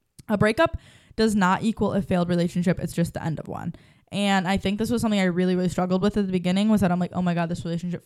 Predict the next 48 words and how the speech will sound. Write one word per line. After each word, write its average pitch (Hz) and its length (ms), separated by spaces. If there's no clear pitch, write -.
failed. 175 320
I'm 170 140
a 170 60
failure." 175 680
The 190 100
reason 208 300
I 185 60
was 185 80
pushing 202 400
so 185 260
hard 180 300
for 170 300
the 175 100
last 170 300
few 175 100
months 170 300
to, 165 100
like, 151 220
make 175 280
it 165 120
work 170 340
was 180 140
because 175 200
I 156 80
was - 140
like, - 240
"I 196 180
can't, 190 800
like, 185 380
I, 185 140
I 208 160
can't 277 240
give 226 120
up 302 180
on - 160
this. - 180
I 180 60
can't 233 220
be 240 80
a 240 60
failure. 226 460
I 170 80
can't 202 460
give 196 160
up 214 140
on 196 100
something 196 300
that 175 340